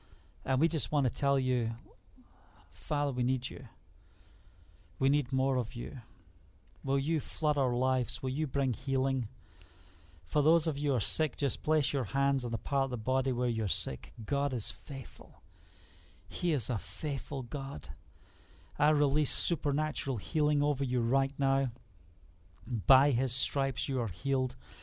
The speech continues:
We cancel the assignments of the enemy. We speak peace over our bodies. We speak healing over brokenness.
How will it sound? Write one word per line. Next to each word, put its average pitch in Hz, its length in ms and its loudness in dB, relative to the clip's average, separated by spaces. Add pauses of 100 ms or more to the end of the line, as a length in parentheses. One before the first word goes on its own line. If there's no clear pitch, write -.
(200)
We 135 120 2
cancel 185 600 2
the 151 160 0
assignments 151 580 2
of 117 120 -2
the 123 180 -6
enemy. 135 460 2 (500)
We 156 120 2
speak - 500 0 (100)
peace - 580 2
over 170 340 2
our 127 120 4
bodies. 147 880 0 (340)
We 151 80 0
speak - 480 0 (280)
healing 185 480 2
over 147 300 2
brokenness. 120 1200 -2